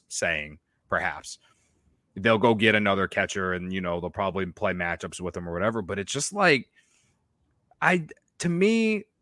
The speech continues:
when, if you're, if you wanna be, get, if you wanna get back to twenty fifteen, twenty sixteen, twenty seventeen level, you gotta have your, you have to have, you have to f-, have your leaders. And, like,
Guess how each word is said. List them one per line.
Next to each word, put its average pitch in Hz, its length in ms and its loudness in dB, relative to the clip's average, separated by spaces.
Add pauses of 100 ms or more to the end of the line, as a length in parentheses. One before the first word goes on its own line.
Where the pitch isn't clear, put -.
(840)
when, 147 340 0
if 143 160 -2
you're, 220 380 2
if 147 120 -4
you 190 120 0
wanna 190 240 2
be, 147 500 2 (640)
get, 151 240 4
if 139 140 -2
you 175 80 0
wanna 202 120 4
get 151 160 2
back 123 280 4
to 104 360 0 (100)
twenty 139 280 0
fifteen, 123 480 -2
twenty 117 260 -4
sixteen, 113 400 -4
twenty 107 220 -6
seventeen 98 540 -4
level, 95 260 -2
you 147 100 -4
gotta 175 220 4
have 107 260 0
your, 98 300 -4
you 131 120 -6
have 180 120 -6
to 143 100 0
have, 127 220 0
you 127 100 -4
have - 120 -8
to 151 60 -6
f-, - 180 -14 (360)
have 139 220 2 (240)
your 117 180 2
leaders. 113 540 -2 (340)
And, 127 200 2
like, 120 420 2